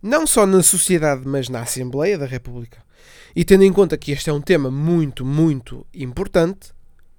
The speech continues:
muito importante, estamos a falar de literalmente vida ou morte,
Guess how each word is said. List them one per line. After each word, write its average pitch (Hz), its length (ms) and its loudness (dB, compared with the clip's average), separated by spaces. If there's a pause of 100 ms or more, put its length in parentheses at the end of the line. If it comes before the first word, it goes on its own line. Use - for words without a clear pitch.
muito 160 480 2
importante, 123 540 -10 (420)
estamos 120 220 -16
a 113 60 -14
falar 113 320 -10 (260)
de 147 140 -6
literalmente 147 840 -2 (220)
vida 131 440 -6
ou 123 80 -6
morte, 139 440 -8